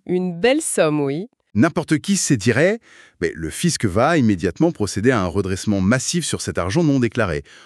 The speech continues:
Speaker 2: Or, contre toute attente, cet individu n'a pas payé un seul centime d'impôt sur cette montagne de billets.
Speaker 1: Zéro euro, ouais.
Speaker 2: Mais comment le droit peut-il justifier une telle clémence ? Ça paraît absurde.
Speaker 1: En fait, le juge de l'impôt s'est référé au principe de la réalité économique,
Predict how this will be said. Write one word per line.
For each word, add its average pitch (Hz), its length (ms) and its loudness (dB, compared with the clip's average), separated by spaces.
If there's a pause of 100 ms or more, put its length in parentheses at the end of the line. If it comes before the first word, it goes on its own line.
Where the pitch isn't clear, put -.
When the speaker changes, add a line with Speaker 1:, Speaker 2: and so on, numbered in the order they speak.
(240)
Speaker 2:
Or, 120 360 0 (140)
contre 143 320 -2
toute - 300 -2
attente, 131 420 0 (240)
cet - 240 -2
individu 127 520 2
n'a 123 120 2
pas 143 140 0
payé 147 320 -2 (100)
un 202 160 2
seul 190 260 0
centime 151 460 0
d'impôt 131 320 0
sur - 160 -6
cette 123 220 -2
montagne 135 320 2
de 113 80 0
billets. 78 340 -4 (100)
Speaker 1:
Zéro 285 440 -2
euro, 233 340 -4 (100)
ouais. 190 300 -6 (140)
Speaker 2:
Mais 80 120 -6 (120)
comment 170 340 2
le 104 140 2
droit 131 260 0
peut-il 107 300 -4
justifier 117 500 -2
une 110 120 2
telle 110 200 -2
clémence ? 202 580 -2
Ça - 160 -10
paraît 85 220 -2
absurde. 127 480 -4 (160)
Speaker 1:
En 190 140 -4
fait, - 240 0 (320)
le 196 160 0
juge 247 260 -6
de 240 120 -2
l'impôt 226 360 0
s'est 226 200 -2
référé 214 520 -2
au 190 120 -2
principe 226 580 -4
de 180 80 0
la 160 140 -2
réalité 208 560 -2
économique, 190 680 -4